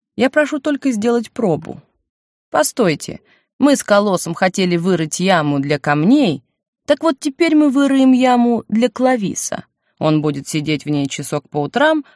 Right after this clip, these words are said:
а там посмотрим, посмотрим". "Можете пробовать сколько угодно", пробормотал доктор. "Я ручаюсь, что вы ничего не добьетесь". Но Андермата соблазнила перспектива почти чудесного исцеления,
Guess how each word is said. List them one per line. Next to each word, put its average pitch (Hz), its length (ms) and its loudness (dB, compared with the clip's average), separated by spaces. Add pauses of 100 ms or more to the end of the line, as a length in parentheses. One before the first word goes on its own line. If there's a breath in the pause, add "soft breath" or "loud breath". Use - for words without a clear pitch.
(140 soft breath)
а 302 100 -6
там 381 220 -2
посмотрим, 151 680 -6 (100)
посмотрим". - 680 -8 (840)
"Можете 165 440 2
пробовать 175 460 0
сколько 175 320 -2
угодно", 143 640 -4 (460)
пробормотал 151 560 -2
доктор. 151 520 -8 (600)
"Я 262 220 4
ручаюсь, 170 520 2
что - 240 -6
вы 151 100 0
ничего 151 340 -2
не 151 100 0
добьетесь". 147 680 -4 (760)
Но 311 240 4
Андермата 220 840 0 (200 loud breath)
соблазнила 226 760 2
перспектива 165 640 -6
почти 156 500 -4
чудесного 170 640 -2
исцеления, 143 920 -4